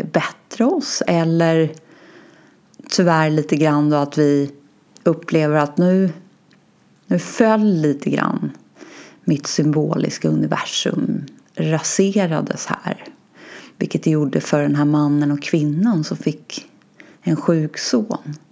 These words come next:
Och då står man lite grann på noll. Och det kanske är precis det man behöver å andra sidan. Så att det behöver ju inte i sig egentligen innebära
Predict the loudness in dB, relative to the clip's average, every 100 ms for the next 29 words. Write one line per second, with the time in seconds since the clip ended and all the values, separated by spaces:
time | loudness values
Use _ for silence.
0 | -20 -20 -20 -20 -20 -20 _ -20 -18 -6
1 | -2 2 2 2 -2 -4 0 2 4 2
2 | 2 0 0 2 2 2 0 -4 -18 _
3 | _ _ _ -20 -20 _ -4 0 2 2
4 | -2 -4 -10 -20 _ -20 -18 -20 -20 _
5 | _ _ _ _ _ _ _ _ _ _
6 | _ _ 0 2 0 0 0 2 2 2
7 | 2 0 2 0 2 2 2 2 0 0
8 | -2 -4 -2 0 2 0 -2 -6 -8 -8
9 | -12 -18 -14 -6 -4 -4 -8 -20 _ _
10 | _ _ _ -2 -2 2 2 2 0 -2
11 | 0 0 2 2 0 -2 -14 -20 -20 _
12 | 0 2 4 2 2 2 4 4 2 0
13 | -2 -2 -2 -4